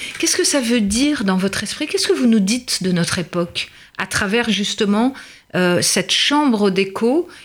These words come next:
qui est tout à fait originale que vous construisez entre les républicains espagnols, les juifs,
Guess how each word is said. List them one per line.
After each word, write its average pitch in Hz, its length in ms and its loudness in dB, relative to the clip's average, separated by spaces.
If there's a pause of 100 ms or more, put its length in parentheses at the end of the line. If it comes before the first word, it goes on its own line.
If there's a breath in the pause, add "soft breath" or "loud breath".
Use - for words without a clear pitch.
(120 loud breath)
qui - 140 0
est 196 120 -2
tout 330 180 0
à 302 100 0
fait 262 180 2
originale 208 580 0
que - 80 -2
vous 196 140 0
construisez 202 800 0
entre 190 420 2
les 226 140 2
républicains 196 580 0
espagnols, 196 680 2
les 202 160 4
juifs, 190 560 0